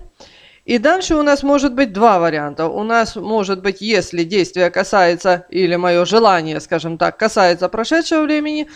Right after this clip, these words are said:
то у меня будет стоять past perfect. Дальше, если по-умному сказать, если, э, кто, э, хочет, э, терминологию,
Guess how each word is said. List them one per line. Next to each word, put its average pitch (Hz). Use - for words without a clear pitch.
то 254
у 240
меня 233
будет 202
стоять 185
past 170
perfect. 220
Дальше, 294
если 247
по-умному 247
сказать, 190
если, 190
э, 170
кто, 165
э, -
хочет, 175
э, 170
терминологию, 254